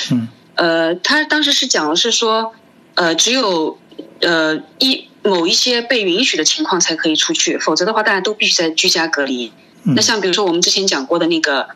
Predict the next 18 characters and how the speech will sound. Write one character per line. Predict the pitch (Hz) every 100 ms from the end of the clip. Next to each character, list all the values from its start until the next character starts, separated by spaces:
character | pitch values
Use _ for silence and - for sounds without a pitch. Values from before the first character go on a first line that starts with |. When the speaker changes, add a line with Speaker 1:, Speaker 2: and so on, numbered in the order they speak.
| - - -
Speaker 2:
采 | - 170 160
购 | - 226
我 | 185 151
们 | 160
生 | - 226
活 | 240
必 | 165 208
需 | -
品， | 202 - - - - - -
Speaker 1:
嗯。 | 139 127
Speaker 2:
然 | -
后 | 233
你 | 214
去 | 170 - 226
药 | 220 226
房 | 160 175
买 | 160 131
药， | 196 185 -